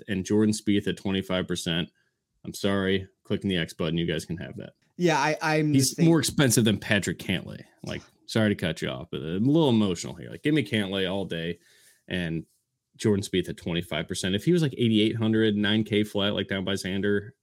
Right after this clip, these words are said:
Speaker 1: the ownership makes a little more sense to me there. Um, but no, I'm, I'm not playing Jordan Spieth.
Speaker 2: If he was ninety-seven hundred and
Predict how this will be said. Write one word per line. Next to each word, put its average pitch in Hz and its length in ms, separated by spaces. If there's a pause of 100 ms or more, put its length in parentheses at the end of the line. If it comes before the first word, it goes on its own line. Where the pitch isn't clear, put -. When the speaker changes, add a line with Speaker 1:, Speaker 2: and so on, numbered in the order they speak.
(160)
Speaker 1:
the 82 60
ownership 95 340
makes 95 180
a 95 60
little 92 120
more 90 120
sense 90 300
to 104 60
me 95 80
there. 92 300 (640)
Um, 78 360
but 85 260 (260)
no, 85 240
I'm, 85 240
I'm 90 120
not 76 160
playing - 220
Jordan - 220
Spieth. - 280 (140)
Speaker 2:
If 190 140
he 233 120
was 262 240
ninety-seven 208 800
hundred 170 540
and 143 280